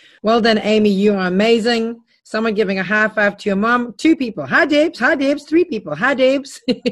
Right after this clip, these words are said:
<laughs> How lovely. We've got Kelly from Cape Town joining us. Nice to see you, Kelly.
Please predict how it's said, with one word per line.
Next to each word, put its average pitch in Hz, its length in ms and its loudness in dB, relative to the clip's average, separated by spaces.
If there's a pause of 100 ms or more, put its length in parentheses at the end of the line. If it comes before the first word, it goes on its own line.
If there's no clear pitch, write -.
(280)
<laughs> 254 600 -12
How 226 180 -2
lovely. 190 640 -2 (340)
We've 208 140 -4
got 233 220 0
Kelly 269 340 0
from 214 160 -10
Cape 247 260 0
Town 233 260 -2
joining 233 360 0
us. 254 200 -6
Nice 220 240 -4
to 208 120 -18
see 240 180 -8
you, 220 200 -6
Kelly. 226 460 0